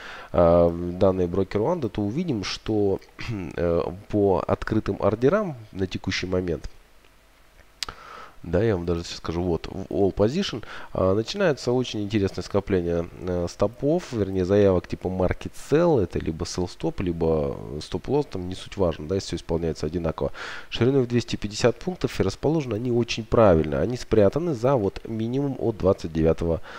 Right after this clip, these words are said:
мая, поэтому если мы, э, не мы, а если цена окажется, э, ниже отметки один, э, пятнадцать ноль девять, скажем так, то мы, возможно, увидим с вами импульс шириной в сто пятьдесят пунктов,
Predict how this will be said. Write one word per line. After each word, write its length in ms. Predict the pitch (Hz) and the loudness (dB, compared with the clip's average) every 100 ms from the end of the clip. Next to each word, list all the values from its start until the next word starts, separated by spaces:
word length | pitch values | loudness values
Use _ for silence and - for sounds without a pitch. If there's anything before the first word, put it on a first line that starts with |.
| - - | -14 -12
мая, 520 | - 82 82 69 80 190 160 113 - | -6 0 2 4 4 2 -4 -8 2
поэтому 520 | 78 82 95 104 104 | 2 2 0 0 0
если 400 | 113 131 - 120 | 4 2 2 -2
мы, 340 | 120 117 104 104 | 0 0 0 -2
э, 400 | - 92 90 92 90 | -2 2 2 0 -2
не 120 | 104 | -4
мы, 160 | 110 151 | 0 0
а 40 | |
если 200 | 82 - | 0 -4
цена 260 | - 107 90 | -4 0 2
окажется, 580 | - 87 80 82 78 - - - - | 2 2 2 0 -2 -2 -14 -16 -10
э, 200 | - 82 85 | -2 0 0
ниже 300 | 110 95 85 | 0 2 2
отметки 560 | 87 90 - - 85 - | 2 -2 -4 -4 -4 -2
один, 520 | 90 92 107 98 90 101 | -2 0 0 -2 -4 -6
э, 200 | - 85 85 | -2 -2 -4
пятнадцать 960 | - 98 - 104 98 85 - - 82 - - | -4 -6 -4 2 4 4 0 -6 -6 -6 -8
ноль 360 | 90 87 85 | -4 -2 -2
девять, 640 | 85 98 196 190 87 - - | -4 0 2 4 2 -2 -14
скажем 440 | - - 76 73 | -12 -10 -8 -8
так, 280 | 73 60 - | -6 -6 -6
то 140 | - 165 | -6 -4
мы, 160 | 156 | -2
возможно, 420 | 151 92 98 110 87 | 0 0 0 -2 -2
увидим 280 | 95 95 | -2 -4
с 80 | 85 | -2
вами 160 | 85 87 | -2 -2
импульс 440 | - 170 160 - | -2 -2 -2 -2
шириной 300 | - 90 92 | -2 -2 -2
в 60 | 85 | -4
сто 160 | - | -4
пятьдесят 260 | - - 82 | -4 -4 -4
пунктов, 340 | - 165 131 | -4 -6 -6